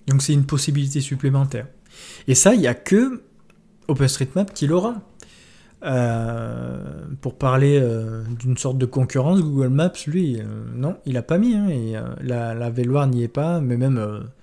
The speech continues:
que ce soit à Charlieu ou ailleurs, euh, vous, vous avez pas de carte comme ça qui est produite par Google. Ça existe pas. De même, ces données-là, euh, sur les vélos, vous allez retrouver sur les applis comme O S M And ou, euh,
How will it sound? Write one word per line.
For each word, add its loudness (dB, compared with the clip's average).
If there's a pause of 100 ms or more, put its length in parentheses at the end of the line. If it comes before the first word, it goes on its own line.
(280)
que -6
ce -6
soit 0
à 0
Charlieu 0
ou -4
ailleurs, -2
euh, -6 (580)
vous, 0
vous 2
avez 2
pas 0
de -10
carte -6
comme 2
ça 2
qui -6
est -2
produite -4
par -4
Google. -4 (580)
Ça -8
existe -6
pas. -16 (3250)
De 4
même, 8
ces 0
données-là, 4
euh, 4
sur -4
les 0
vélos, 2
vous -2
allez 0
retrouver -4
sur -2
les -2
applis -4
comme -4
O -4
S -2
M -4
And 2
ou, -2
euh, -4